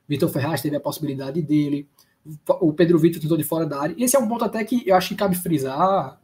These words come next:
Celso, que também, como uma avaliação anual, eu lembro de diversos momentos que eu falei aqui no, no podcast que, porra, esse era o tipo de jogo que cabia arriscar mais de fora da área, às vezes nem só por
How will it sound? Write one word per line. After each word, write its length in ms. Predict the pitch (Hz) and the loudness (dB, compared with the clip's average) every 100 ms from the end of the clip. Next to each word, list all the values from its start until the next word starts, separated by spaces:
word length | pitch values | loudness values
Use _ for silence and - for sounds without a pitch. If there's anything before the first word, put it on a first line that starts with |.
| _ | _
Celso, 160 | - 123 | -14 -8
que 80 | 170 | -2
também, 420 | 208 190 254 277 - | 2 2 0 -4 0
como 420 | 202 208 185 - _ _ _ - | 4 4 2 0 _ _ _ -2
uma 80 | |
avaliação 560 | 156 160 170 156 - 170 | 2 4 2 2 0 2
anual, 560 | 170 147 139 190 175 - - | 0 0 0 2 0 -2 -4
eu 100 | 196 | -2
lembro 240 | 226 240 226 | 0 0 0
de 80 | |
diversos 320 | 240 214 285 277 | 0 0 -2 -2
momentos 360 | 233 160 180 | 0 0 0
que 80 | 202 | -4
eu 40 | |
falei 260 | 196 196 196 | -2 -2 -2
aqui 480 | 196 156 156 160 151 | -2 -2 0 0 -2
no, 280 | 143 139 135 | -6 -10 -10
no 100 | 151 | -6
podcast 560 | 151 147 - 151 - | -6 -6 -6 -6 -6
que, 300 | - 139 120 - _ _ _ | -4 -4 -4 -10 _ _ _
porra, 280 | 185 175 | 2 2
esse 120 | 175 214 | 2 0
era 120 | 202 | 0
o 40 | |
tipo 200 | 247 240 | 0 0
de 80 | 214 | 2
jogo 280 | 160 196 208 | 4 4 2
que 80 | - | -2
cabia 540 | 202 170 202 254 247 | -4 -2 -2 -2 -4
arriscar 440 | 196 180 180 180 165 | 0 0 0 -2 0
mais 160 | 160 | 0
de 60 | 156 | -2
fora 220 | 175 165 | -4 -4
da 140 | 151 | -4
área, 260 | 131 185 196 | -4 -2 -2
às 80 | 156 | 2
vezes 200 | 185 175 | 2 2
nem 120 | 233 | 0
só 200 | - 185 | 0 -2
por 280 | 190 156 | 2 0